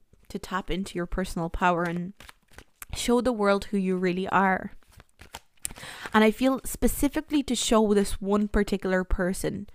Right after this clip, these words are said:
who you really are. There's an empowering message here for you guys. I feel like the conflict that has happened with you guys is due to the fact that you decided that you were gonna step up and show your personal power.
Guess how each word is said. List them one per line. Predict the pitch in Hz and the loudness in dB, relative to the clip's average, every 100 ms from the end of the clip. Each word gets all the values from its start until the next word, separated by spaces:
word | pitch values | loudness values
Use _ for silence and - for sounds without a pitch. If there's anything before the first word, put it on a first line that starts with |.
| _ | _
who | - 226 | 0 2
you | 202 196 | 4 4
really | 180 175 170 | 2 0 -2
are. | 202 190 - - - - - - - _ _ _ _ _ - _ - - - - - - _ _ _ - | -4 -6 -8 -14 -18 -20 -20 -20 -20 _ _ _ _ _ -20 _ -20 -20 -20 -20 -20 -20 _ _ _ 0
There's | 240 233 | 4 6
an | 247 | 6
empowering | 240 233 - 262 349 330 247 208 | 8 10 12 10 10 6 4 4
message | 185 - 190 | 2 2 0
here | - 190 175 | 0 -2 -2
for | - | -2
you | 175 170 | -4 -2
guys. | 175 175 | -2 0
I | 175 | -2
feel | - - 311 311 | -4 -2 0 2
like | 262 226 | 2 0
the | |
conflict | - - 220 294 277 233 | -6 2 2 4 0 2
that | 196 202 | 0 0
has | 185 - | 0 2
happened | - 247 - 208 | 6 6 4 0
with | 185 170 | 0 -2
you | 175 | -4
guys | 170 156 165 - - - - - | -2 0 0 -4 -12 -12 -12 4
is | 220 202 - 202 | 4 4 0 -6
due | 180 226 240 240 | -2 2 2 2
to | 233 | 0
the | 180 | 0
fact | - 165 - | 2 2 2
that | - 185 | -2 -2
you | 190 190 | -2 -2
decided | 202 - 180 185 190 | -4 -2 -4 -4 -2
that | 170 | -2
you | 180 | -2
were | 180 | -4
gonna | 180 175 185 | -2 -2 -4
step | - 175 - | 0 2 4
up | 175 - | 4 2
and | 190 | -2
show | - 175 | 0 0
your | 180 180 | 0 0
personal | - 180 - 170 | -2 -2 -4 -4
power. | - 240 254 185 | 2 6 6 4